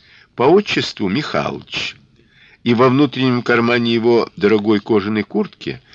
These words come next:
лежал небольшой плотный конверт. В городе Пушкине, на улице Ленинградской, жила одинокая пенсионерка, получавшая определённую ежемесячную мзду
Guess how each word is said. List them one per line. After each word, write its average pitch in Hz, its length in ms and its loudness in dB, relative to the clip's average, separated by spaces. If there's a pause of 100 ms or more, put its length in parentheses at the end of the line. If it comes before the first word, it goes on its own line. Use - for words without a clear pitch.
(340)
лежал 117 380 4
небольшой 156 560 0
плотный 127 420 -2
конверт. - 640 -10 (920)
В 101 140 -6
городе 196 400 2
Пушкине, 131 840 -6 (160)
на 110 140 4
улице 160 400 2
Ленинградской, 85 880 -2
жила 135 360 0
одинокая 110 680 0
пенсионерка, 76 840 -4
получавшая 104 840 -2
определённую 95 880 -2 (480)
ежемесячную 101 920 -2
мзду 78 520 -4